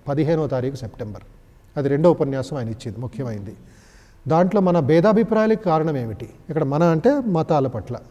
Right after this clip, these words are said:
భేదాభిప్రాయాలు కారణం ఏమిటి అని ఎవరైనా అడిగితే స్వామీజీ కథ మూలకంగా చెప్తారు. చాలా ముద్-, చక్కటి కథ, పిల్లలు నేర్చుకోవచ్చు,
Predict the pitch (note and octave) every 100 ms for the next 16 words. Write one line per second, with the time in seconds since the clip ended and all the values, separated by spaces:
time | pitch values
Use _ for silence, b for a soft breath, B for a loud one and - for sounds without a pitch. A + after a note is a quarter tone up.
0 | - C#3 C#3 C#3 B2+ - A#2+ A2+ F3 A#2
1 | A2 G2 F#2+ F#2+ - - - b b b
2 | - E3 D#3 D#3+ D3+ C3 B2 F#3+ A3 B
3 | B - D3+ D#3 C#3+ B2+ C#3 E3+ D#3 C#3
4 | C3+ D3 B2 - G2+ - - G3+ G3+ C#3
5 | C#3 B2+ D#3+ - - - - F3 D3 C3+
6 | C#3+ A2 - C#3+ E3 D#3 D#3 - D3+ C#3
7 | D#3+